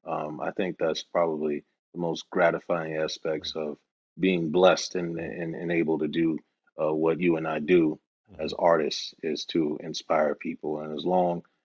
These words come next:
Speaker 1: as I'm doing that in some way and influencing people to be better as
Speaker 2: Mm-hmm.
Speaker 1: themselves and be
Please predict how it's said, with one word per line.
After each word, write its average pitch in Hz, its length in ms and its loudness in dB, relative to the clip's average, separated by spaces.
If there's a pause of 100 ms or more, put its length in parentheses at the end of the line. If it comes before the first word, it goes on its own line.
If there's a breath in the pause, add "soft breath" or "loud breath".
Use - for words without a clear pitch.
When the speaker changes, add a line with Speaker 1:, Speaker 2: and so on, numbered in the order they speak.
(140)
Speaker 1:
as 82 300 -2
I'm 80 320 -6
doing 113 320 10
that 78 240 2
in 76 160 -10
some 80 340 -8
way 90 380 4 (260)
and 80 160 -8
influencing 87 760 0
people 80 380 -4 (100)
to 80 140 -6
be 76 320 -8 (420)
better 85 480 8 (160)
as 80 160 -4
Speaker 2:
Mm-hmm. 87 100 -10
Speaker 1:
themselves 101 480 6
and 80 120 -6
be 76 140 -6